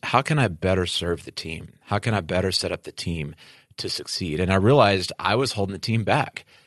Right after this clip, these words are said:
You know, every problem that the team had really was a result of me not being a great leader. And so I had to do a lot of change in my heart and in my attitude and get really coachable and teachable and figure out, how do I grow so I can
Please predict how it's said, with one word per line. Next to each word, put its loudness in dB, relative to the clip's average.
You -4
know, 4
every 2
problem 4
that 2
the -4
team -2
had -2
really 4
was 4
a 2
result 4
of -2
me 4
not 2
being -2
a -6
great -6
leader. -6
And -6
so 2
I 4
had 2
to 2
do 0
a 4
lot 4
of -2
change 0
in -2
my 0
heart 4
and -6
in -4
my -4
attitude 2
and -4
get -2
really -2
coachable -2
and -6
teachable 2
and -4
figure 2
out, 4
how 4
do 6
I 2
grow 2
so 0
I 2
can -8